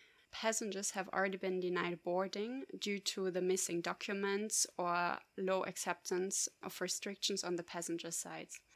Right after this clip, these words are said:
It needs to be faced as well that the responsibility does not only lie on one stakeholder to solve all the upcoming problems, but rather on each individual.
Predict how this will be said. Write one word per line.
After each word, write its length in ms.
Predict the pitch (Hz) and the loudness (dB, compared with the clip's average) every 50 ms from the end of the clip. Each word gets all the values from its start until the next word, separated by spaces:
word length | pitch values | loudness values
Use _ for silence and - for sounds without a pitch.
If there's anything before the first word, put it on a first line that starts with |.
| _ | _
It 120 | - - 196 | -2 0 2
needs 260 | 202 202 190 - - | 2 2 2 0 -2
to 100 | - - | -2 -2
be 120 | 175 185 185 | 0 0 -2
faced 400 | 185 - 196 190 196 196 - - | 0 0 0 2 2 2 0 0
as 160 | 180 170 170 | 0 0 0
well 260 | 185 196 202 196 190 175 | 0 2 2 2 2 4
that 340 | 185 175 170 170 - - - - _ - - | 2 2 0 0 -2 -6 -10 -10 _ -8 -2
the 120 | 190 185 | 0 2
responsibility 1080 | 175 180 180 - - 208 196 196 196 202 180 - 202 208 208 202 - - 202 196 202 185 | 2 2 0 0 4 4 4 4 4 2 0 2 2 2 2 2 0 -2 0 0 0 0
does 200 | 180 185 185 185 | 0 0 0 2
not 200 | 196 196 190 180 - | 4 4 4 4 4
only 220 | 175 185 185 180 | 4 4 4 4
lie 340 | 175 175 170 170 175 170 - - | 4 2 2 2 0 0 -2 -2
on 180 | - 170 170 160 | 0 -2 0 0
one 260 | 170 180 180 175 185 | 2 2 2 2 2
stakeholder 800 | 190 - - - 175 170 165 - - - 165 165 170 165 175 180 | 0 0 -2 -2 -4 -4 -4 -6 -6 -2 -2 0 0 0 -2 -2
to 240 | 170 - - - 175 | -2 -4 -6 -2 0
solve 420 | - - - 180 175 180 175 - - _ | 0 2 2 2 0 0 -2 -6 -12 _
all 200 | - 185 180 170 | -6 -2 -2 0
the 160 | 165 170 - - | 0 0 0 0
upcoming 420 | 165 - - - 175 170 165 170 | -2 -6 -8 -4 -2 0 0 0
problems, 720 | - - - 175 170 175 190 190 202 226 254 - - - - - - - - - - - _ _ | -2 -4 -2 -2 -2 0 0 0 0 0 -2 -4 -6 -10 -12 -14 -18 -18 -20 -20 -20 -20 _ _
but 180 | - 185 180 - | 2 2 2 4
rather 340 | 185 185 190 196 190 196 | 6 6 6 6 4 2
on 320 | 190 190 - 180 180 180 - - | 2 2 4 4 4 2 2 0
each 240 | - 202 190 - - | -2 0 0 0 2
individual. 760 | - 185 180 180 160 165 170 - - - 165 160 - 175 190 | 2 2 2 2 2 0 -2 -2 -2 -2 -2 -2 -2 -4 -8